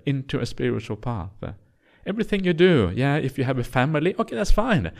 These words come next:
but you turn family life into a spiritual path. Uh, if you have a job, okay, good, uh, but then turn even the job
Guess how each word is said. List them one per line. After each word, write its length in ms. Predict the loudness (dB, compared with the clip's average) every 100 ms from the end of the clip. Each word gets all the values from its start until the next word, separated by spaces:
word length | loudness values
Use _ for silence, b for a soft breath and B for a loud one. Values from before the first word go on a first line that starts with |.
| B B
but 140 | -4
you 60 | -4
turn 320 | 0 0 0
family 360 | -2 -2 -2
life 300 | -2 0 -2
into 180 | -4 -4
a 40 | 0
spiritual 440 | 0 0 -4 -6
path. 400 | -4 -4 -4 -4
Uh, 120 | -4 -4 B B B
if 140 | 0
you 60 | 2
have 120 | 2
a 40 |
job, 500 | 2 4 4 4 0 -2 -6
okay, 380 | -4 0 0 0 0
good, 260 | 0 2 0
uh, 80 | -2 B B
but 100 | -2
then 140 | 0 0
turn 500 | 0 2 4 0 0
even 320 | 0 2 0 0
the 100 | -2
job 500 | 2 2 2 0